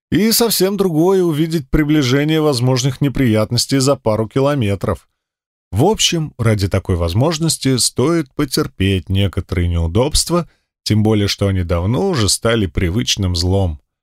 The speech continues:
мелкой, но почти безвредной пакостью.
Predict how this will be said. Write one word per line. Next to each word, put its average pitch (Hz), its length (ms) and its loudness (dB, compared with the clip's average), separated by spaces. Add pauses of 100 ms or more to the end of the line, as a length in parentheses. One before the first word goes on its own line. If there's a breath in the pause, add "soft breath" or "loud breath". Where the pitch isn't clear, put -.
(180)
мелкой, 151 640 0
но 98 160 0
почти 85 460 -4
безвредной 95 680 0
пакостью. - 720 -6